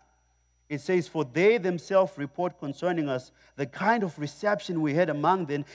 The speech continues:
and how you turned to God from idols to serve the living and true God."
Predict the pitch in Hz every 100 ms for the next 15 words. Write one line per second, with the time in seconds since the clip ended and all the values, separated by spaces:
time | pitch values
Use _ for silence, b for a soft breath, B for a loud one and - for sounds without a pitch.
0 | B 185 165 - 233 277 262 247 - -
1 | 262 262 170 b - 202 139 208 233 202
2 | 165 180 170 175 208 247 202 180 - b
3 | b 196 180 - 254 262 220 185 - b
4 | b 185 185 214 262 190 180 180 - -
5 | 175 165 233 262 175 208 302 -